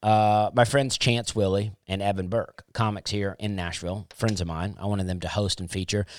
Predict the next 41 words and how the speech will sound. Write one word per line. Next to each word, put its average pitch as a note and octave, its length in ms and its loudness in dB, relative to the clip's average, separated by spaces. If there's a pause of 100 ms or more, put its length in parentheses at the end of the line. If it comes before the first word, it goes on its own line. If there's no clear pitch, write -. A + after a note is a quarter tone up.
(100)
just F3 180 4
so D3+ 140 4
Bill A#2+ 220 6
could G#2+ 180 0
see G2+ 160 0
them, F#2+ 400 -2
and A2 180 -4
then C#3 100 2
so D3 140 4
we D3 80 2
could B2+ 140 0
hang, G2 380 -2
have G2 120 -2
a G2 60 -4
good F2+ 160 -4
time, F#2+ 240 -2
'cause C3+ 100 -2
there's D#3+ 160 2
a A2 60 -4
cabin A#2+ 560 0
that D#2 120 -12
you D2+ 60 -14
stay E2+ 300 -4
in. C2 100 -14 (380)
So D3+ 160 0
I - 20 2
thought, C3 200 0
"Well, D3 100 -2
that'll F3 180 6
be G2 140 -2
fun. E2 320 -4
The, E2 160 -2 (640)
uh, E2+ 300 0
three C3+ 200 8
of A2 120 10
us A2 200 10
can G2 120 2
hang A2 280 4
in G#2 80 -2
the G2 80 -4
cabin, G2 580 2